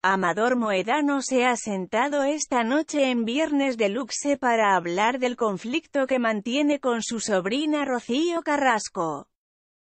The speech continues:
El hermano de Rocío Jurado ha mantenido una conversación con Jorge Javier Vázquez en la que ha dado su punto de vista sobre esta situación.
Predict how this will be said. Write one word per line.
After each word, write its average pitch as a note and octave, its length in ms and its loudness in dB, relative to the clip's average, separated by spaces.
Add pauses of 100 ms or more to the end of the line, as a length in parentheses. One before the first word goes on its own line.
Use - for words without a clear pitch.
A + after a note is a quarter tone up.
(160)
El A3 220 2
hermano A3+ 520 2
de B3 140 4
Rocío A3+ 580 0
Jurado C4 580 0
ha D4 120 2
mantenido C4+ 720 2
una C#4+ 280 0
conversación A3+ 1040 0
con C#4 240 0
Jorge C#4 560 -2
Javier B3 580 0
Vázquez C#4+ 580 0
en C4+ 120 0
la A#3+ 140 2
que B3 140 2
ha A3 60 2
dado D#4+ 340 2
su C4 220 -2
punto C#4+ 480 0
de A#3 160 4
vista C#4+ 460 -4
sobre A3 400 0
esta E4+ 300 -2
situación. A#3 960 -2